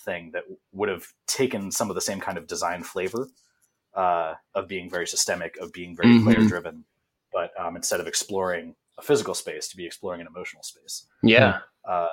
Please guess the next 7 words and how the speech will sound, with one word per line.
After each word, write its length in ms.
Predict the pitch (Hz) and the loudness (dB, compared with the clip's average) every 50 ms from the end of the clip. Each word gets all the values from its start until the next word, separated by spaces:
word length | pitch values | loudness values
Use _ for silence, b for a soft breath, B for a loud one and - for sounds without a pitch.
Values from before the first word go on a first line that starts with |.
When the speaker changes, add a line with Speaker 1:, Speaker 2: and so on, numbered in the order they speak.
| 80 - _ _ _ _ _ | -6 -12 _ _ _ _ _
Speaker 1:
and 100 | 101 92 - | -18 -14 -10
so 120 | - 101 | -6 0
that 300 | 92 110 90 90 - - _ - - 117 107 | 2 2 2 2 0 -6 _ -20 -18 -10 -8
became 680 | 117 101 - - 123 113 107 101 95 92 87 85 87 _ _ _ _ _ _ _ _ _ _ _ _ _ _ - - - | -6 -6 -2 0 0 2 2 0 -2 -6 -10 -12 -14 _ _ _ _ _ _ _ _ _ _ _ _ _ _ -10 4 6
almost 280 | 135 143 139 120 - - | 8 8 8 8 6 2
my 80 | 92 | -2
specialty, 560 | - - - 104 - - 92 - - 87 76 | -2 0 2 2 2 2 -2 -4 -6 -8 -2